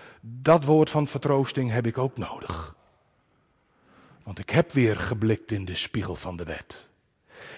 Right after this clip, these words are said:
En ik heb gezien bij het licht van Gods woord wie ik geworden ben voor hem. En misschien is het wel zo, geliefden, dat u in de achterliggende week weer gevallen bent in een oude zonde.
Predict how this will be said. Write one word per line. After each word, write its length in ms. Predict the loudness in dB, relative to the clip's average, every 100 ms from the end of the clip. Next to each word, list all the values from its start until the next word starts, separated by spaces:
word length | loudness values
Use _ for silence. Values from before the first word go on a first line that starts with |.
| -12
En 120 | -8
ik 120 | -8 0
heb 220 | 0 2
gezien 400 | 0 2 2 4
bij 160 | 6
het 120 | 6 4
licht 300 | 2 2 -4
van 180 | -4
Gods 240 | -2 -4 0
woord 320 | 0 2 2
wie 180 | 2 2
ik 120 | 0
geworden 460 | -4 0 0 -2 -2
ben 220 | -2 -4
voor 260 | -6 -4
hem. 380 | -2 -2 -4 -8 -16 -20 _ _ _ _ _ _ _ _ _ _
En 60 | -12
misschien 340 | -8 -2 2
is 120 | 2 0
het 80 |
wel 220 | 2 2 4
zo, 220 | 2 0
geliefden, 500 | 0 -2 -2 -4 -6
dat 180 | -6 -6
u 100 | -6
in 80 |
de 140 | -4 0
achterliggende 760 | 0 -2 -4 -2 -2 -2 -2
week 300 | 0 0 -4
weer 260 | -6 -6 -4
gevallen 580 | -8 -10 0 2 2 2
bent 260 | 0 0
in 100 | -4
een 120 | -6 -4
oude 320 | -2 0 -2
zonde. 400 | -4 -6 -10